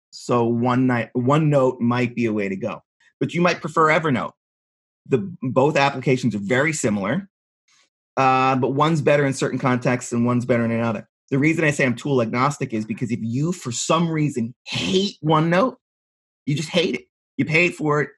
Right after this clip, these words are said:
You don't like some aspects of it. And so it's gonna sit there. Then don't put that as part of your tech stack, right? 'Cause it's not gonna happen. So it's gotta be easy.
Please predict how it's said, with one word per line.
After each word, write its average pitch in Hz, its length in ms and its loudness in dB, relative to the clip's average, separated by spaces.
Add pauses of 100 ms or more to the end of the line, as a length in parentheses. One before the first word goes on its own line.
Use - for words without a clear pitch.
(100)
You 143 140 0
don't 156 220 2
like 139 320 0
some 127 220 -4
aspects 123 460 -2
of 120 120 -2
it. 113 100 -8
And - 60 -14
so 123 120 -6
it's 117 80 -8
gonna 123 140 -2
sit 185 280 -6
there. 87 240 -6 (380)
Then 214 160 2
don't 254 320 0
put - 200 -6
that 202 220 -2
as 175 140 -4
part 185 200 0
of 175 60 -2
your 156 100 -4
tech - 300 -14
stack, - 400 -18 (400)
right? 151 120 0
'Cause 160 140 -4
it's 160 120 -4
not 214 260 0
gonna 170 140 2
happen. - 420 -2 (380)
So 156 560 2 (600)
it's 147 180 -4
gotta 180 340 2
be 185 60 -4 (120)
easy. 143 480 -4